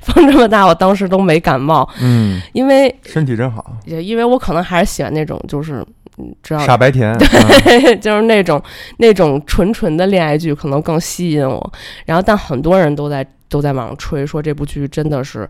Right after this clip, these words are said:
Speaker 1: 就是成年人的爱情，就是你看多了那种傻白甜的，看这种就觉得一下就把他的那个调-，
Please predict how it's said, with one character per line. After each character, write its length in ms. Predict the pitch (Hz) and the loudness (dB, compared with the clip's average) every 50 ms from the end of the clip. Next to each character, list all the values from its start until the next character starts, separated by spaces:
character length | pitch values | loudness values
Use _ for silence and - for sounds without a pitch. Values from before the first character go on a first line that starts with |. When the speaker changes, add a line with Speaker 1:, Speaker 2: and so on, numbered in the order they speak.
| - - - - - - - - | -16 -20 -20 -20 -20 -20 -20 -16
Speaker 1:
就 140 | - 139 139 | -12 -10 -10
是 300 | 143 - 131 127 120 123 - | -10 -10 -10 -8 -8 -8 -6
成 260 | - - - 147 147 | -8 -8 -6 -6 -6
年 180 | 156 151 147 143 | -6 -6 -4 -4
人 140 | 135 120 | -6 -6
的 80 | 120 120 | -6 -8
爱 220 | - - 139 117 135 | -10 -10 -10 -10 -12
情， 280 | - - - - - - | -12 -14 -16 -14 -14 -10
就 120 | - 151 | -6 -4
是 60 | 143 | -4
你 80 | 139 131 | -4 -4
看 260 | - - - 220 196 190 | -4 -4 -4 -4 -4 -2
多 200 | 220 220 220 214 | 2 2 4 4
了 60 | 185 | 4
那 80 | 170 | 4
种 120 | 170 170 175 | 2 2 0
傻 160 | - 175 143 | 0 -2 -4
白 120 | 147 151 | -4 -4
甜 220 | 170 - 170 147 147 | -4 -4 -4 -6 -4
的， 100 | 156 151 | -6 -8
看 200 | - - - 175 | -10 -10 -10 -6
这 120 | 175 170 160 | -6 -4 -6
种 200 | 151 127 - - | -6 -8 -12 -10
就 120 | - 139 | -12 -12
觉 160 | 135 - 135 127 135 | -12 -10 -10 -8 -8
得 140 | 143 143 139 - - - - - _ | -8 -10 -12 -14 -20 -20 -20 -20 _
一 100 | - 147 | -10 -8
下 240 | 165 - 202 180 151 | -6 -4 -2 -2 0
就 100 | 143 160 | -2 -2
把 120 | 147 131 127 | -4 -6 -6
他 160 | 143 151 147 | -8 -8 -8
的 100 | 143 139 | -8 -8
那 160 | 143 139 135 | -8 -8 -10
个 240 | 135 127 127 - - - _ _ _ _ _ _ _ - | -10 -10 -12 -14 -16 -20 _ _ _ _ _ _ _ -6
调-， 260 | 196 175 139 117 | -4 -4 -4 -4